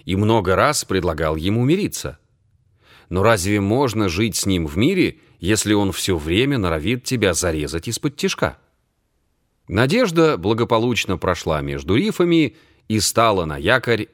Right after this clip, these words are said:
посреди бухты. Мгновенно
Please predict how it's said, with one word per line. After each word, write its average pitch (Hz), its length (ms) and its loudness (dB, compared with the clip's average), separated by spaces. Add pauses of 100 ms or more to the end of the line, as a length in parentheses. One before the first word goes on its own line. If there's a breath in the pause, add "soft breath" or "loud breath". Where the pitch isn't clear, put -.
посреди 85 480 -2
бухты. 71 500 -6 (760)
Мгновенно 180 840 2